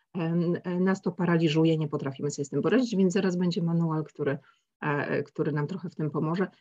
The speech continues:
Już jest taki poradnik o D N I, em, na rynku, który opracowaliśmy z różnymi organizacjami biznesowymi. To też była super przygoda, taka bardzo turkusowa w zeszłym roku i tam był, jest i Lotte Wedel, i ikea, i B N P, e, i AstraZeneca, i C D Projekt,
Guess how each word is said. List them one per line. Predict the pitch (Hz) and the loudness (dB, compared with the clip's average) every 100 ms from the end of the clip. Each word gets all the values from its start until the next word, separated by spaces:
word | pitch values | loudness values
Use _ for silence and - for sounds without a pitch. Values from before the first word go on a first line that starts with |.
| _ | _
Już | 202 247 294 | 4 4 4
jest | 233 | -2
taki | 190 180 | -2 -4
poradnik | - 170 202 160 160 151 | -2 0 0 0 -2 -2
o | - | -4
D | 156 | -2
N | 160 156 156 156 156 | -2 0 -2 -2 -2
I, | - | -4
em, | 156 156 156 160 | -4 -4 -2 -2
na | 160 156 | -2 -2
rynku, | 156 151 143 | -2 -2 -4
który | - - | -4 -8
opracowaliśmy | - 135 156 - 165 165 - 165 - _ _ - | -6 -8 -10 -4 -2 -2 -2 -6 -8 _ _ -4
z | 165 | 2
różnymi | 190 180 180 214 208 | 4 4 6 6 6
organizacjami | 196 180 180 170 170 180 175 170 | 4 2 2 0 -2 0 0 0
biznesowymi. | 160 165 151 156 160 165 | 0 -2 -2 2 2 2
To | 160 | 0
też | 160 160 | -2 -2
była | 156 151 | -2 -2
super | - 170 170 - | -2 0 0 0
przygoda, | - 165 147 147 143 | 0 4 6 6 6
taka | 135 151 | 2 -2
bardzo | 147 156 156 | 0 0 -2
turkusowa | 147 - - 151 151 143 147 - _ _ _ - | -2 -6 -8 -8 -4 0 0 -2 _ _ _ -2
w | 170 | 2
zeszłym | 175 - 175 | 2 2 2
roku | 165 170 185 | 2 2 2
i | 165 | 0
tam | 156 151 | 0 -4
był, | 147 | -2
jest | 143 143 143 | 2 2 2
i | 147 | 0
Lotte | 160 160 202 | -2 0 -2
Wedel, | 160 151 147 147 | 0 -2 0 -2
i | 123 180 | 0 -4
ikea, | 202 175 143 147 | -4 -6 -2 0
i | 156 | 0
B | 175 | 0
N | 185 196 | 0 0
P, | - 156 147 170 _ _ _ _ _ | -2 -4 -4 -6 _ _ _ _ _
e, | 160 156 | 0 2
i | 180 180 | 2 2
AstraZeneca, | 196 - 196 190 185 143 139 143 | 0 -2 0 0 0 0 -2 -4
i | 143 180 | -2 -2
C | - | 0
D | 202 | 0
Projekt, | 208 175 160 160 147 131 - | 0 0 0 4 2 0 -8